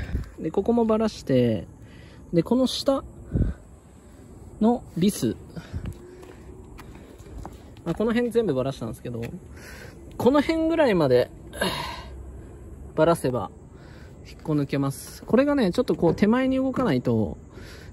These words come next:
これが取り出せない形になってます。で、出てきたのがこれ。これの交換をします。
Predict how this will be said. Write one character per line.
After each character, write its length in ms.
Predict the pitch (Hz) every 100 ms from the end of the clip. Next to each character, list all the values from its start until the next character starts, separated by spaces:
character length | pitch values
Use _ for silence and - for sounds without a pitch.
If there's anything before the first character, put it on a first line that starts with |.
| -
こ 100 | 190
れ 80 |
が 160 | 196 190
取 240 | - 180
り 80 | 185
出 60 | 180
せ 100 | 185
な 140 | 131
い 100 | - -
形 300 | 139 120 -
に 40 |
な 80 | 87
っ 20 |
て 120 | -
ま 80 | -
す。 240 | 156 - - -
で、 140 | 208
出 140 | 214 233
て 120 | 233
き 40 |
た 120 | - 202
の 100 | 160
が 80 |
こ 100 | -
れ。 160 | - 123 - - - - - -
こ 120 | 226
れ 80 | 247
の 100 | 254
交 320 | - 240 226
換 240 | 226 214
を 80 | 208
し 100 | 196
ま 100 | 190
す。 360 | - - -